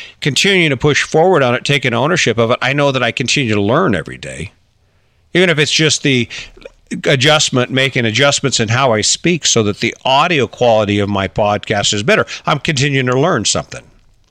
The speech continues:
Part of the issue that we have with taking ownership is the same issue we have with actually creating a life that's defined by us and adds value and energy to our life as a whole,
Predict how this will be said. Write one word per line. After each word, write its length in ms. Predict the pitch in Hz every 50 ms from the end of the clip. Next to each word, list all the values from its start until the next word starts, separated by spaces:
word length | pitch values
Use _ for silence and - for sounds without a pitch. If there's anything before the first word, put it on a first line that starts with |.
| _ _ _ _ _ _ _ _ _ _ _ _ _ _ _ _ _ _ _ _ _ _ _ _ _ _ _ _
Part 200 | - 196 247 269
of 120 | 285 220 165
the 420 | 151 156 135 127 127 127 - -
issue 320 | 151 160 151 - - 165 147
that 120 | 139 117
we 120 | 92 117
have 260 | 120 131 131 135 131 113
with 140 | 120 113
taking 320 | - 151 143 139 - 139 120
ownership 560 | 123 131 160 180 151 - - 123 113 110 -
is 100 | 117 107
the 80 | 117 113
same 400 | - - 165 151 151 147 139 131
issue 300 | 135 131 - - 135 123
we 160 | 120 120 113
have 340 | 117 127 131 131 127 120 113
with 140 | 117 110
actually 400 | 131 123 117 117 - - - 117
creating 380 | 107 - - 143 139 135 - 107
a 60 | 107
life 480 | 113 117 123 127 139 135 131 113 - -
that's 260 | - 110 - - -
defined 720 | - - 113 - - - 127 120 120 117 117 113 104 101
by 280 | 110 123 131 131 123 110
us 340 | 98 95 98 107 - - - - - - - -
and 160 | 135 123 120
adds 300 | 120 117 117 107 98 104
value 560 | 110 117 127 123 127 131 131 131 131 127 120
and 120 | 113 110 110
energy 640 | 104 123 131 139 127 120 110 101 107 107 107 107 104
to 320 | - - - - 151 151 135
our 140 | 107 98 104
life 260 | 110 110 107 104 -
as 140 | 107 95 120
a 60 | 123
whole, 340 | 135 214 240 123 76 -